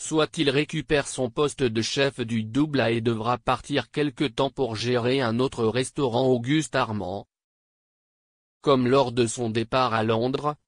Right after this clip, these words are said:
soit il décide de quitter quelque temps l'institut.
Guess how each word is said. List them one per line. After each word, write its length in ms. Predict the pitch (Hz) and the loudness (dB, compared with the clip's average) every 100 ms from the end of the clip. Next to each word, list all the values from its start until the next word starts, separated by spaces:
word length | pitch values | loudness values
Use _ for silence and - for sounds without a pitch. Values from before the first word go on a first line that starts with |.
| - | -20
soit 400 | - 147 135 117 | -6 -2 -2 -2
il 160 | 143 | -8
décide 500 | 120 139 - 165 180 | -2 -2 -2 -4 -2
de 180 | 123 110 | 0 -2
quitter 420 | 104 147 117 139 | -6 -10 -8 -6
quelque 360 | 131 147 135 139 | -2 0 0 -2
temps 280 | 117 139 127 | 0 2 2
l'institut. 680 | 131 139 - 131 117 90 | 2 0 -6 -10 -8 -10